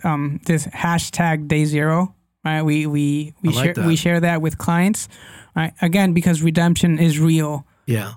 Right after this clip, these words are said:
Speaker 1: Right? So, you know, whatever happened in the past, you know, leave it in God's mercy,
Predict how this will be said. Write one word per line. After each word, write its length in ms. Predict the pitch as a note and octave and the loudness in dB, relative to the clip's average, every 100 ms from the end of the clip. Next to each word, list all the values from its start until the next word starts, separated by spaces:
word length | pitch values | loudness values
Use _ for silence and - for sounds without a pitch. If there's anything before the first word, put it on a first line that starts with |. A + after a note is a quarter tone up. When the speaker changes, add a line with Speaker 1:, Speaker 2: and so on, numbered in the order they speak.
| - | -8
Speaker 1:
Right? 260 | D#3+ D#3 D#3+ | -4 -2 -2
So, 320 | - D#3+ D#3 - _ _ _ _ | -2 0 -2 -6 _ _ _ _
you 160 | D#4+ F3 | 0 2
know, 100 | D#3+ | 2
whatever 300 | D3+ E3 F3+ | 2 2 2
happened 380 | F3 F#3 F3+ F3 | 2 2 2 2
in 60 | F3 | 2
the 80 | E3+ | 2
past, 580 | E3+ E3 D#3+ D#3 - F#2 _ _ C4 | 0 0 -2 -4 -8 -12 _ _ -4
you 160 | G3+ | 0
know, 120 | D3+ | 0
leave 240 | D3+ D#3+ D#3+ | 2 2 2
it 100 | D#3+ | 0
in 120 | D#3 | 0
God's 380 | D3 D3 - - | 0 -2 -6 -4
mercy, 680 | D3 D3 C#3 - D#3 - | 0 0 -2 -6 -10 -12